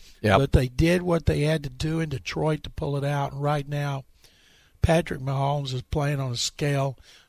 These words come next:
Speaker 2: above everybody else. And guess who's supposed to be coming back? Tyreek Hill.
Speaker 1: Yeah, really great. Thanks. Just in time for the Texans game next week. Also,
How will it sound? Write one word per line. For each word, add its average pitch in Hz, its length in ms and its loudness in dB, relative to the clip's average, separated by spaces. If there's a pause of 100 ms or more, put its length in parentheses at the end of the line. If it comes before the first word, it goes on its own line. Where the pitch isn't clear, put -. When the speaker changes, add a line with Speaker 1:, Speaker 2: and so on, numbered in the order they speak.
Speaker 2:
above 147 400 2
everybody 143 560 0
else. 147 300 -2 (420)
And 123 140 -12
guess - 240 2
who's 151 180 -2
supposed 143 300 -2
to - 60 -20
be 143 120 -2
coming 147 360 -4
back? 151 340 -2
Tyreek 135 460 -4
Hill. 110 260 -8 (540)
Speaker 1:
Yeah, 104 340 10
really 110 240 8
great. 107 400 8
Thanks. 107 460 4
Just - 260 4
in 113 80 2
time 110 240 8
for 95 80 2
the 90 80 2
Texans 104 400 4
game 98 340 6 (380)
next 104 380 6
week. 101 320 6 (360)
Also, 139 760 12